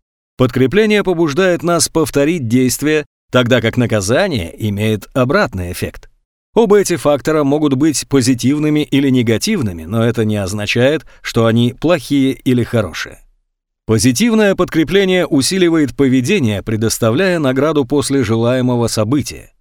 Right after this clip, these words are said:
Ребенок, получающий ласку за помощь родителям, ученик, принимающий поздравления от класса за хорошую работу.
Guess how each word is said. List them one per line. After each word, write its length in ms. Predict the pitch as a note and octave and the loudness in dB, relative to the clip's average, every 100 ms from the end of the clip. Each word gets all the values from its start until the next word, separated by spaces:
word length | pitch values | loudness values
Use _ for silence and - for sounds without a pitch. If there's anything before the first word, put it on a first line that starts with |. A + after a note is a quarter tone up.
| _ | _
Ребенок, 480 | A2 A#2 B2+ F3 D#3 | -2 2 2 0 -2
получающий 760 | B2+ A#2 A2 C#3 C#3 A#2+ - G#2 | -2 -2 0 0 0 0 -2 -2
ласку 420 | G#2 C#3+ - A#2 | 0 0 0 -4
за 160 | F#2 F#2+ | -4 -2
помощь 320 | B2 A2 - | 0 0 -4
родителям, 640 | E2 E2+ C3 C#3 C#3 C3 - _ - | -8 -4 0 2 2 0 -4 _ -4
ученик, 420 | B2+ C#3 A3 - | 0 0 0 0
принимающий 720 | A#2 G2+ A2+ D#3 C#3 - A#2 | -2 0 2 2 0 -2 -2
поздравления 720 | A2 G2 G#2+ G#2 D#3+ D3 A#2 | -2 -2 -2 0 0 0 -2
от 240 | - A#2 | -4 -8
класса 340 | - B2+ E3 A2+ | -4 -2 -2 -4
за 140 | F2 | -6
хорошую 540 | - G2+ D3 - G2+ E2 | -6 -4 -4 -4 -8 -10
работу. 520 | D#2+ G2+ C#3+ D3 | -6 0 2 2